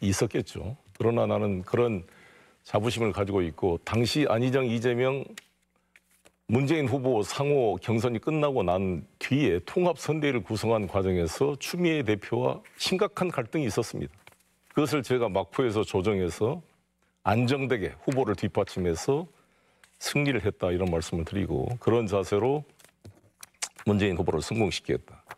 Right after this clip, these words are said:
이런 말씀을 드립니다. 그리고 아까 엘티비 디티아이 그 말씀을 하시면서, 어,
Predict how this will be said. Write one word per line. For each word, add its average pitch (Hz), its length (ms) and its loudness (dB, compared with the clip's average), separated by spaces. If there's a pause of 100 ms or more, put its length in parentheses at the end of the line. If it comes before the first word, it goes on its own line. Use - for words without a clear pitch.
(300)
이런 98 200 2
말씀을 90 300 0
드립니다. 73 420 -4
그리고 117 380 0 (680)
아까 107 520 0 (1080)
엘티비 120 440 0
디티아이 107 480 0
그 95 80 0
말씀을 95 520 0
하시면서, 90 920 0
어, - 260 -12